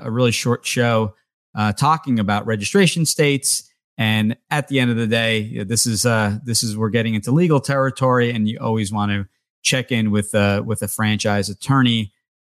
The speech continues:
uh, anytime, uh, you're, you're looking at a franchise disclosure document. So, what is a, a, a registration state? And, and I guess we'll start there. So, uh, registration states are states that, in addition to feder-, federal franchise laws,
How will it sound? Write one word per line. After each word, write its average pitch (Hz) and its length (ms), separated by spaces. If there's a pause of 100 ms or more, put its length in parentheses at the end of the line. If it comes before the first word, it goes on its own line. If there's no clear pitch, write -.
uh, 98 240
anytime, 104 680
uh, 98 280
you're, 104 260
you're 104 80
looking 98 300
at 95 100
a - 20
franchise 98 460
disclosure 92 400
document. 98 480
So, 127 320 (800)
what 180 180
is 202 160
a, 160 160 (100)
a, 123 400 (280)
a 120 80
registration 123 800
state? 104 400
And, 107 200
and 113 120
I 107 40
guess 113 200
we'll 101 60
start 110 260
there. 98 180
So, 110 360 (920)
uh, 117 200
registration 160 440
states 208 260
are 143 60
states 175 320
that, 151 120
in 139 80
addition 151 360
to 135 80
feder-, 156 440
federal 156 400
franchise 135 520
laws, 156 600